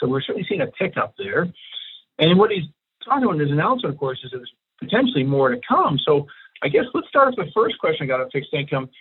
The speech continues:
in regards towards how is this being priced into fixed income? Let's talk about that first. And then what I want to talk about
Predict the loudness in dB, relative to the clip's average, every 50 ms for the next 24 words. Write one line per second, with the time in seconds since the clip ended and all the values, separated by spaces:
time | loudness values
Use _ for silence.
0 | _ _ _ _ -4 -2 0 2 2 2 2 2 0 -2 -2 0 2 4 2 2
1 | 0 -4 -8 -12 -18 _ -8 -2 0 2 2 2 0 -2 -4 -6 -4 -4 -2 -2
2 | 0 0 -2 -4 0 2 2 4 4 4 2 0 -2 -8 -8 -4 -2 0 2 2
3 | 0 0 0 0 0 -2 0 0 0 -2 -2 -2 -2 0 0 0 0 -2 -4 -6
4 | -6 -8 -8 -8 -4 -2 0 0 2 2 0 0 0 0 -2 -2 -4 -4 -2 0
5 | 2 2 2 0 -2 -8 _ _ _ _ -20 _ _ _ -4 -2 0 2 2 2
6 | 2 2 2 0 0 2 2 2 2 2 2 2 2 2 2